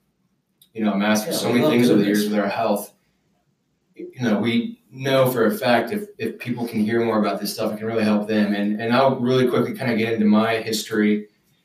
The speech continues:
Speaker 1: And I, I, you know, there's, I could talk about my twenty-five-year journey for the next five hours.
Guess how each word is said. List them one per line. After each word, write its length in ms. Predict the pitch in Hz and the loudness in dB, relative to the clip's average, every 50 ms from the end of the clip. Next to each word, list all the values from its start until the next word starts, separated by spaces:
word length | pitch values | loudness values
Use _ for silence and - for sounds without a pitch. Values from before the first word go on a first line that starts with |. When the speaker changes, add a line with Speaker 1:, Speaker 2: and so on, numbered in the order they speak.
| _ _ _ - | _ _ _ -4
Speaker 1:
And 120 | 123 123 123 | -2 0 0
I, 60 | 123 | 2
I, 300 | 127 135 135 135 - - | 2 2 2 0 0 0
you 100 | 156 131 | 0 2
know, 100 | 110 107 | 2 2
there's, 260 | 107 107 - - - | 2 2 2 2 2
I 140 | 139 139 131 | 2 2 0
could 120 | 131 - - | 0 0 -2
talk 220 | 127 123 113 110 | -2 0 0 0
about 240 | 107 110 107 107 101 | 0 0 0 0 0
my 280 | 113 117 117 117 113 110 | 2 2 2 4 2 2
twenty-five-year 1000 | 107 - 120 120 113 104 123 117 113 113 113 117 117 113 110 110 107 107 - - - | 0 0 0 0 0 2 2 2 2 2 2 4 6 6 6 6 4 0 -6 -8 -8
journey 480 | - 131 123 123 120 120 120 113 110 | -4 0 2 4 6 6 6 4 2
for 160 | 117 117 113 | 2 2 2
the 80 | 110 107 | 2 4
next 240 | 107 110 107 - - | 2 0 0 -2 -2
five 280 | - 113 110 110 107 | 0 2 2 4 4
hours. 500 | 110 101 104 107 110 120 123 123 - - | 4 4 4 4 2 2 0 -2 -4 -8